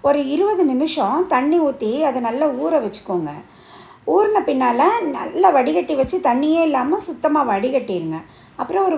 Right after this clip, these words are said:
வாணலியில மூணு ஸ்பூன் எண்ணெய் ஊத்தி அந்த அரிசியை லேசா வதக்கி எடுத்துக்கோங்க.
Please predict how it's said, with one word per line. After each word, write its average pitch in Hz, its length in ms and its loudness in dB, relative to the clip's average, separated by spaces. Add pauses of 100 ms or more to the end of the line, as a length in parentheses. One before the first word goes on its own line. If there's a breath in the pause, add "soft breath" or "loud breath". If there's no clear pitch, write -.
வாணலியில 320 560 4
மூணு 269 260 -2
ஸ்பூன் 311 240 0 (100)
எண்ணெய் 294 300 0
ஊத்தி 254 260 -6 (480 loud breath)
அந்த 285 120 2 (100)
அரிசியை 370 400 0
லேசா 277 260 0 (120)
வதக்கி 302 380 -2
எடுத்துக்கோங்க. 196 500 -6